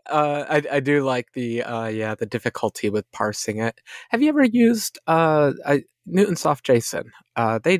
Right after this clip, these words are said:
do actually have ways to key off of properties and to inflate different data types.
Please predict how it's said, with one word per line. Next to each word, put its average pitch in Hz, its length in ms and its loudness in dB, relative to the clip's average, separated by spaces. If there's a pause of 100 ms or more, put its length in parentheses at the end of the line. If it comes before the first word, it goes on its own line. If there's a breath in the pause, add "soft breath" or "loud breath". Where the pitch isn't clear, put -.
do 226 180 0
actually 156 380 0
have 113 480 -2
ways 107 440 -6
to - 140 -8
key 113 340 -4
off 113 300 0
of 110 340 -4
properties 113 760 -4 (340 loud breath)
and 104 260 -4
to 110 180 -4
inflate 107 480 -4
different 104 360 -4
data 104 220 -4
types. - 640 -6